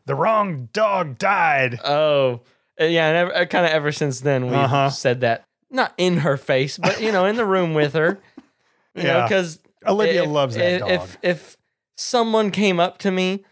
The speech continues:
Speaker 2: and was like, "Do this and your dogs will trade places," I'd do it without even fucking
Speaker 1: Oh, yeah.
Speaker 2: thinking. It's like, "Sorry, Lula."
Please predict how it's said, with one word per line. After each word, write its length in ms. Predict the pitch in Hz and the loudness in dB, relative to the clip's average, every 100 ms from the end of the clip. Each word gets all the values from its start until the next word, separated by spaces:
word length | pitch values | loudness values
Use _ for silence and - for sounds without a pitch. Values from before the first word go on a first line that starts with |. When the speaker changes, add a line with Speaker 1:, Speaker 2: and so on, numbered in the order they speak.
| _ _ _ | _ _ _
Speaker 2:
and 80 | 156 | 0
was 140 | 165 160 | 2 2
like, 260 | 151 131 | 0 -2
"Do 180 | 135 185 | 0 0
this 480 | 156 185 139 - - - | 2 2 0 -4 -10 -4
and 280 | 143 147 | -2 0
your 100 | 139 | 0
dogs 460 | 139 151 151 147 135 | 2 2 2 0 -8
will 320 | 131 131 143 | -12 -2 -2
trade 360 | 135 - 165 143 | 0 0 0 0
places," 540 | 170 165 - 117 127 - - _ - | 0 0 0 -2 -2 -8 -20 _ -2
I'd 440 | 147 156 135 120 | 0 0 -2 -4
do 180 | 143 151 | 0 2
it 160 | 151 - | 0 -2
without 340 | 139 143 151 143 | -2 0 0 0
even 240 | 135 120 | -2 -4
fucking 440 | - - 151 147 | -4 -2 0 0
Speaker 1:
Oh, 80 | 131 | 0
yeah. 240 | 117 123 113 | 2 2 0
Speaker 2:
thinking. 180 | 101 | -2
It's 140 | 101 - | -6 -8
like, 120 | 120 | -8
"Sorry, 380 | - 190 185 175 | -4 0 2 2
Lula." 460 | 175 175 180 185 | 0 0 2 0